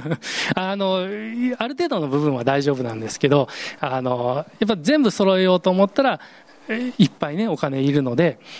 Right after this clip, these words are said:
あの、やっぱ足りてない、もうちょっとこうしたいなっていうのもあるんですけど、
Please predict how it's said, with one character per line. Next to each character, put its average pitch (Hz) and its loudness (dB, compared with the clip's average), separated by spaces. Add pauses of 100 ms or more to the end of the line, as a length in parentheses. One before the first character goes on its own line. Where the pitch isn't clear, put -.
(120)
あ 135 -2
の、 123 -2
や - 0
っ - -4
ぱ - 0
足 143 -4
り 139 -10
て 156 0
な 147 -2
い、 151 -6
も 185 6
う 196 0
ち 220 0
ょ - -4
っ 214 -6
と - -16
こ 165 2
う - 8
し - 4
た 190 2
い 185 4
な 233 4
っ 220 0
て - 0
い - 4
う 147 2
の 135 2
も 120 -4
あ 143 0
る 147 0
ん 127 0
で 113 -4
す - -6
け 139 2
ど、 139 2